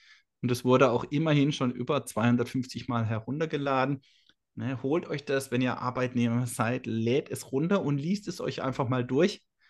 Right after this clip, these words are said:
Ähm, und dann könnt ihr gern mit diesem Magazin auch zu eurem Arbeitgeber gehen. Und wir sind auch gerade dabei, hier ein neues Magazin zu erstellen, ja, weil das halt immer wieder aktuelles Thema ist.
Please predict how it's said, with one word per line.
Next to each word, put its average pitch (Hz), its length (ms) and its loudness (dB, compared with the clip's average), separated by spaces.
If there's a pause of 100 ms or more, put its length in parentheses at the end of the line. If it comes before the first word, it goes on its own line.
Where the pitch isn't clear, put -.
(500)
Ähm, 117 160 -2
und 127 220 0
dann 135 180 2
könnt 147 200 0
ihr 127 80 2
gern 151 280 -2
mit 175 160 0
diesem 143 240 -4
Magazin 139 840 -4 (120)
auch 135 300 -2
zu - 180 -8
eurem 120 260 -2
Arbeitgeber 107 600 -6
gehen. 190 420 4 (440)
Und 123 200 0
wir 123 80 0
sind 135 220 2
auch 104 160 -4
gerade 117 360 2
dabei, 120 600 4 (260)
hier 117 240 2
ein 120 100 4
neues 113 320 0
Magazin 107 560 -4
zu - 140 -6
erstellen, 113 720 0 (260)
ja, 107 260 -6
weil 113 180 -4
das 113 180 -8
halt 120 280 -2
immer 117 300 4
wieder 113 540 2
aktuelles 98 460 -6
Thema - 300 -8
ist. - 260 -16